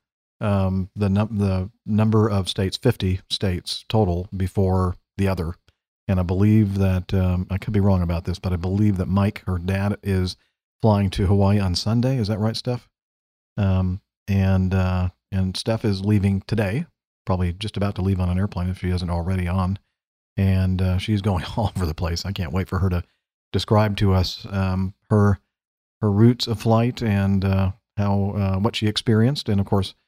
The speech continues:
she promised that she's gonna do some, some crew logs, right?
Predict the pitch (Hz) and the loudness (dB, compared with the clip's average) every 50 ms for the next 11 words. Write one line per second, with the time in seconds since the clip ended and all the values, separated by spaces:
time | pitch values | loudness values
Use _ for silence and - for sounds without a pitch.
0 | _ _ _ _ - 113 104 - - 123 131 160 131 87 73 - - - - 87 | _ _ _ _ -2 -2 -2 2 4 4 4 6 4 2 0 -4 -8 -10 -10 -8
1 | - 107 101 92 95 90 90 85 87 92 92 90 - 92 90 87 87 92 - _ | -4 -6 -4 -2 -2 -2 -2 -2 -2 -4 -4 -4 -4 -6 -6 -6 -6 -8 -10 _
2 | _ _ _ _ _ _ _ - - 95 90 90 87 - - - 143 180 131 85 | _ _ _ _ _ _ _ -10 -6 -4 -2 -4 -4 -2 2 4 4 4 4 2
3 | 78 - 85 82 - - - _ 104 101 123 160 160 | 0 -4 -6 -10 -12 -16 -12 _ -2 -2 -2 -2 -4